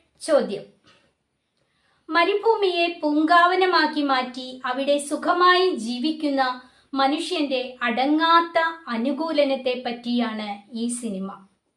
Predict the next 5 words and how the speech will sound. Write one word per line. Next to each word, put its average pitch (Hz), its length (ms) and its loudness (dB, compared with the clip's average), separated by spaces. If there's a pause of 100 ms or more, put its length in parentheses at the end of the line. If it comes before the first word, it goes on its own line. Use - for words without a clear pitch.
(640)
നിങ്ങളുടെ 269 540 -4 (120)
നിരീക്ഷണം 233 760 -4 (1080)
വ്യക്തമാക്കുക. 214 880 -8 (2500)
രാഷ്ട്രീയ 403 600 -2
തടവുകാരനായി 294 1120 2